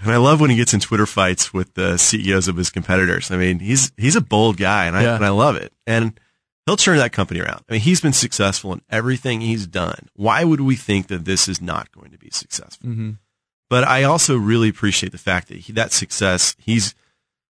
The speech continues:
Speaker 1: basically pointing to the fact that Kansas City played a role in that.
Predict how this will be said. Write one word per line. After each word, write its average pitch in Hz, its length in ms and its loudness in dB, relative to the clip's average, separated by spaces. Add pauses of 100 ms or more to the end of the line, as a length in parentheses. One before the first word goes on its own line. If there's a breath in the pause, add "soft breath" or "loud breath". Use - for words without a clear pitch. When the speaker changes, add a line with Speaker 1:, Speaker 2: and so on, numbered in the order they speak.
(120)
Speaker 1:
basically 113 880 2 (920)
pointing 139 340 2
to - 60 -12
the 95 80 -2
fact 92 280 -2
that 101 80 -14
Kansas 90 300 -6
City 92 140 -8
played 98 180 -14
a 98 40 -12
role 101 180 -12
in - 60 -20
that. - 160 -20